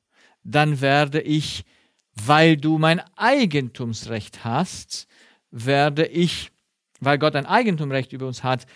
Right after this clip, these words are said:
werde ich dich entweder zerbrechen, dann werde ich dich zerbrechen, ja, weil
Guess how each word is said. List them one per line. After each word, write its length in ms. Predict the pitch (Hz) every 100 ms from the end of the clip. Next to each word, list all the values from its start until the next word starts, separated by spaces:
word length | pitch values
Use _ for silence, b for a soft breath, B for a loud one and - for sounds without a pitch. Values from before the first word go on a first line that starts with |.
| b b _
werde 320 | 120 139 143
ich 380 | - 147 - -
dich 320 | 135 120 - _ _ _ _
entweder 680 | 131 135 131 123 127 113 113
zerbrechen, 1000 | - 113 98 107 131 147 - 202 262 254 _ _ _ _ _ _ _ _ _ _ _ _
dann 160 | 123
werde 200 | 120 120
ich 80 | 110
dich 160 | 110 104
zerbrechen, 500 | 120 113 113 - 92
ja, 200 | 107 107
weil 180 | 101